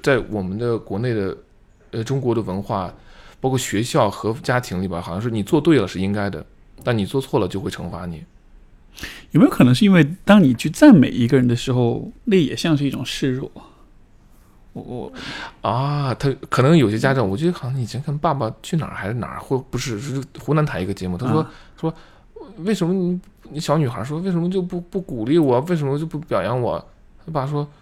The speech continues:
Speaker 1: ，“呃，鼓励你，你就，你就飘起来了。”
Speaker 2: <laughs>
Speaker 1: 后来我在想，飘起来了，
Speaker 2: 嗯。
Speaker 1: 或者说你就炸起来了，
Speaker 2: <clears throat>
Speaker 1: 你到底是，你
Speaker 2: 对。
Speaker 1: 我明白你的意思。
Speaker 2: 就好像是如果我鼓励了你，就相当于是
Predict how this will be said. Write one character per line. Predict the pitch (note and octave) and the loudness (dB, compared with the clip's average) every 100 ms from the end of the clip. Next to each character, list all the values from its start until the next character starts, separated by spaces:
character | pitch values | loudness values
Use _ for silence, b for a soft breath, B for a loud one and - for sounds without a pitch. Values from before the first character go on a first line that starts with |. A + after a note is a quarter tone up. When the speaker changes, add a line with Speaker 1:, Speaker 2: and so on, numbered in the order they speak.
| b b - A#3 - | b b -20 -20 -20
Speaker 1:
，“呃， | E3 C#3 D3 - E3+ - - F3+ - - | -16 -14 -12 -12 -14 -16 -16 -16 -14 -12
鼓 | D3+ B2+ | -6 -2
励 | D3+ | 0
你， | C#3 A#2 | 0 -2
你 | G#2+ A#2 | -4 -6
就， | A#2+ | -6
你 | - | -6
就 | A#2 | -8
飘 | B2 - C#3 | -6 -4 -6
起 | - | -6
来 | - | -14
了。” | - - _ _ _ C3 | -16 -20 _ _ _ 2
Speaker 2:
<laughs> | A#2+ - D#3 C3 D3 | 4 8 8 10 8
Speaker 1:
后 | C3 | 8
来 | |
我 | C3 | 6
在 | C#3 | 4
想， | C3 - C3 - - | 0 -6 -10 -16 -14
飘 | - - E3+ F3 | -8 -4 -2 -2
起 | - - - | -4 -8 -10
来 | - - | -14 -12
了， | B1+ | -4
Speaker 2:
嗯。 | B2+ A#2+ A2 G#2 G2+ G#2 | 0 2 2 0 -2 -6
Speaker 1:
或 | - B2+ | -2 0
者 | A2+ | 0
说 | C3 | -2
你 | F#2+ | -2
就 | G2+ | -4
炸 | E3+ E3 | -2 -4
起 | - - | -6 -14
来 | - G#1+ | -12 -12
了， | C2+ | 4
Speaker 2:
<clears throat> | B3 A3+ G3 A#2 | 6 10 8 8
Speaker 1:
你 | C3+ | 2
到 | F#3 | 0
底 | F#3 E3+ | 0 0
是， | - - - | -2 -6 -6
你 | A2 - - b - - | -6 -6 -20 b -8 0
Speaker 2:
对。 | A#2+ - - | 0 0 0
Speaker 1:
我 | A2+ | 2
明 | A#2 | 6
白 | C#3+ A#2+ | 6 4
你 | G#2 | 2
的 | |
意 | A2+ G2+ | 0 -2
思。 | - | 0
Speaker 2:
就 | - | 4
好 | F3+ | 6
像 | A#2+ | 4
是 | - G3+ | 2 0
如 | C#3 D3 | 0 2
果 | F3+ | 4
我 | D3 D#3+ | 4 4
鼓 | D3+ G#2+ | 2 2
励 | B2 | 4
了 | D#3 | 6
你， | C#3 G#2 | 4 2
就 | A#2 | 0
相 | E3+ E3+ | 0 0
当 | E3+ | 0
于 | |
是 | E3 D#3 A#2+ A#2 | 0 0 0 -2